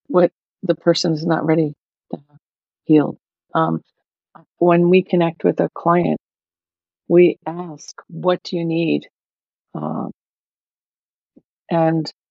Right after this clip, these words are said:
so it's not us deciding, uh, nearsighted, "Let's clear nearsightedness today." It's what, what's the underlying cause of that? And if the client is energetically, uh, ready to let go,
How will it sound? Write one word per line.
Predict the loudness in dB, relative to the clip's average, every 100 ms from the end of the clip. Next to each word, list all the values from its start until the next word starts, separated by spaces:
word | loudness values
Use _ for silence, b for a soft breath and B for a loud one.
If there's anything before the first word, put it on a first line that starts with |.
| _
so | -4
it's | -2 -2
not | 0
us | 0 0 -4
deciding, | -8 -2 0 0 -2 -4 _ -12
uh, | -6 -2
nearsighted, | -2 0 2 2 2
"Let's | -2 -6
clear | -2 0 0
nearsightedness | 0 -2 0 0 0 -2 -4 -6
today." | -6 -4 -6 _ _ _ _ _ _ -6
It's | -6 -10 -20 -12
what, | -2 -2 0
what's | -4 -2
the | 0
underlying | 2 2 2 -2
cause | -2 0 0 -2
of | -2
that? | -2 -4 _
And | 0 0 0
if | 0 0 -2 _ _ -6
the | -4
client | -2 0 0 0
is | 2 2 0 -6 _ _ _ _ _ _ _ _ _ _ _ _ _ _ _ _ _ _ 0
energetically, | 0 0 0 0 0 0 0 0 -2 _ _ -4
uh, | 0
ready | 2 4 4 2 -4 _ _ _ _ _
to | -2
let | -2 -2
go, | -2 0 0 -2